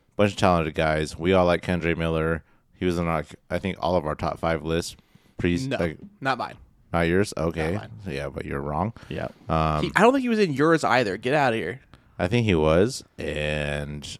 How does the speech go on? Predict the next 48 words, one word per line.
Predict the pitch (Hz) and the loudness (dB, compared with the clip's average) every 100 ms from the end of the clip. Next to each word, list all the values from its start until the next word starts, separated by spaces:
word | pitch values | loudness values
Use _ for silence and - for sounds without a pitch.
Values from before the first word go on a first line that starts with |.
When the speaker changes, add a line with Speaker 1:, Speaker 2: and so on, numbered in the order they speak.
| - | -8
Speaker 3:
I | 76 | -4
Speaker 1:
um, | 71 71 73 | -4 -4 2
Speaker 3:
<laughs> | |
think | - 202 - 147 | 6 8 6 2
he | - | -2
was. | 82 | 4
Speaker 2:
We | 160 180 | 8 8
have | 139 175 185 143 | 10 10 10 6
receipts. | 147 - 139 95 | 4 0 -2 -2
We | 120 131 | -4 0
can | 143 | 4
go | 135 | 4
look | 113 123 | 6 2
that | - - | 0 -2
up. | 101 67 - - - - - - | -2 -4 -10 -20 -20 -20 -20 -12
Speaker 1:
Yeah, | - 120 117 | 2 6 6
we | 110 | 8
Speaker 3:
He's | 123 | 8
Speaker 1:
have | 127 | 8
Speaker 3:
definitely | 123 127 120 113 | 8 8 10 8
Speaker 1:
receipts. | 95 | 6
Speaker 3:
mine. | 78 | 2
Speaker 1:
We're | 85 110 | 0 0
not | 117 | 2
gonna | 104 | 2
pull | - 104 | 4 6
those | 98 87 | 6 6
up, | 90 85 | 2 4
though, | 87 85 | 2 2
'cause | 80 | -2
we're | 80 | -2
not, | 82 80 | 0 -2
like, | 78 | -4
paper | 85 80 | -6 -8
pushers. | 76 90 82 82 85 - _ _ _ - - 226 | -6 -6 -4 -6 -6 -14 _ _ _ -6 -2 0
Um, | 82 80 78 78 73 76 78 - - - - - | 0 2 0 -2 -4 -8 -12 -18 -20 -20 -14 -8
<laughs> | 78 - 104 | -8 -6 -4
whatever. | 92 92 80 82 - - - - _ - | 0 0 0 -2 -4 -12 -20 -20 _ 4
But, | 92 85 | 6 6
uh, | 82 82 78 - - - - - - | 4 2 0 -2 -6 -8 -14 -6 10
real | 127 190 | 12 12
quick, | - 117 - | 12 10 12
though, | 107 104 | 12 12
just | 98 123 | 8 0
wanna | 120 | 2
say | 113 98 | 4 4
Marlon | 90 107 131 | 6 4 6
Mack | 139 135 131 | 6 6 4